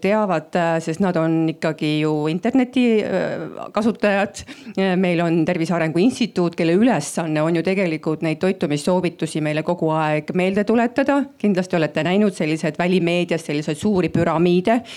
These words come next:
Vahepeal seal olid silmadega mingid pu-, need taimed olid silmadega ja suudega. Et nii mõnigi ehmatas selle peale päris ära, et, et selline kujundus nüüd või.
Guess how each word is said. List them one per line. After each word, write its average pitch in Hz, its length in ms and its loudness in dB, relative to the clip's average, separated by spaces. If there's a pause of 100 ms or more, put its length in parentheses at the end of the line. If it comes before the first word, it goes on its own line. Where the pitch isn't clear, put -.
(180)
Vahepeal 185 340 0
seal 170 200 0
olid 160 220 0
silmadega 196 640 0
mingid 190 420 2
pu-, 180 160 2 (560)
need 175 300 -4
taimed 175 380 2
olid 160 180 0
silmadega 180 600 0
ja 160 120 2
suudega. 190 560 0 (420)
Et 180 140 -4
nii 180 140 0
mõnigi 185 360 2
ehmatas 185 400 -2
selle 170 200 0
peale 160 220 0
päris 165 280 -2
ära, 170 300 0
et, 185 160 -4
et 170 100 -4
selline 180 360 2
kujundus 240 540 4
nüüd 254 240 2
või. 240 220 2